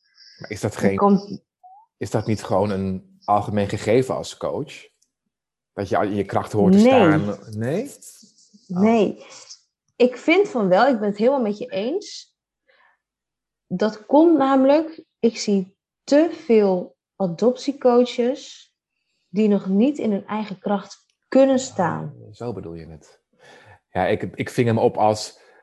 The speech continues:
Speaker 1: dat je als coach professioneel, dat je daar in je kracht kan staan. En dat is iets anders.
Speaker 2: Zeker.
Speaker 1: Dat is iets anders, denk ik, dan wat jij, eh, wat je nu gaat, nu zegt over dat je als adoptiecoach niet naar je eigen proces hebt gekeken.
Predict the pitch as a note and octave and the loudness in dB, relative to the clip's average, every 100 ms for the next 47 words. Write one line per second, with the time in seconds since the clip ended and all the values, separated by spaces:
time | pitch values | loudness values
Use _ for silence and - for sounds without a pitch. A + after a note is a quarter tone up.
0 | _ A2+ G#2 G#2+ G2+ F#2 F#2+ - A2+ G#2+ | _ -4 -2 2 2 2 0 -2 2 4
1 | A2+ - - - - F#2+ - A2+ - G2 | 2 -2 -14 -16 -12 -8 -4 -2 0 2
2 | A#2+ G#2+ E2 D#2 - _ - F2+ F2+ G2+ | 2 2 0 -4 -16 _ -14 -12 -2 0
3 | G#2+ F#2 F2 E2+ F#2 - F2 E2+ - E2+ | 0 -2 -4 -6 -6 -8 -10 -8 -4 -4
4 | F2+ D3 F#3 _ _ _ _ _ F#2+ F#2 | -4 -6 -10 _ _ _ _ _ -10 -8
5 | - G2 F#2+ F2+ F#2+ D#3+ - A#3 B3+ _ | -6 -8 -6 0 2 2 0 -2 -4 _
6 | _ G#2 G2+ F#2+ - G2 A#2+ A2+ A2+ A2+ | _ -10 -8 -8 -4 -4 -4 -4 -4 -2
7 | A2 G#2 G#2+ G#2 G#2+ G2+ G#2+ - F2+ - | -2 -2 0 -2 -2 -4 -4 -8 -14 -12
8 | F2+ G2 G2 F#2 F2 G2+ G2 A#2 A2+ E2+ | -10 -8 -6 -8 -10 -10 -8 -8 -8 -10
9 | E2 - - F#2+ A2+ G2 F#2 F2 F#2+ - | -12 -16 -14 -8 -6 -4 -4 -4 -4 -4
10 | G2 F#2+ F#2+ F#2 - _ - - F#2+ F#2 | -8 -4 -6 -6 -14 _ -12 -6 -6 -2
11 | G#2 - G#2+ G#2+ G2+ G2+ G#2+ G2+ F#2 F2+ | -4 -4 -4 0 0 -2 -6 -4 -2 -2
12 | - G2 B2+ A#2+ - - - A1 A1 - | -6 -6 -6 -6 -10 -14 -12 -12 -12 -16